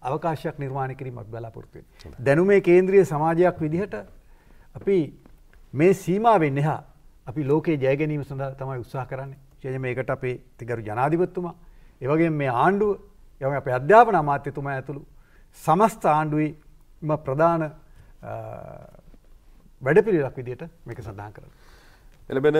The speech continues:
Speaker 2: ජනවාරි මස හත් වන දින ජනාධිපතිතුමාගේ මූලිකත්වයෙන් තවත් දිස්ත්‍රික්ක, තවත් පළාත් කිහිපයක් මූලික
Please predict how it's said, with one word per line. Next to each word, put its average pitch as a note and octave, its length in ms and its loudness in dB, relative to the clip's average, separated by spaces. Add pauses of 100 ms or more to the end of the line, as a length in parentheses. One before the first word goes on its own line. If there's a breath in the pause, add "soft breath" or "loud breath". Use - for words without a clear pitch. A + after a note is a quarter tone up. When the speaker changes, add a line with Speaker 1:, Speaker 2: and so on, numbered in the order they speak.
(200)
Speaker 2:
ජනවාරි B2 420 -2
මස A#2 220 -6
හත් A#2 440 -6 (100)
වන B2+ 240 -2
දින F2+ 160 -12 (280)
ජනාධිපතිතුමාගේ F#2 800 -14
මූලිකත්වයෙන් F#2 600 -14
තවත් F2+ 320 -12
දිස්ත්‍රික්ක, - 420 -18 (240)
තවත් F#2 240 -14
පළාත් G2 260 -10
කිහිපයක් G#2+ 520 -14
මූලික F#2+ 280 -14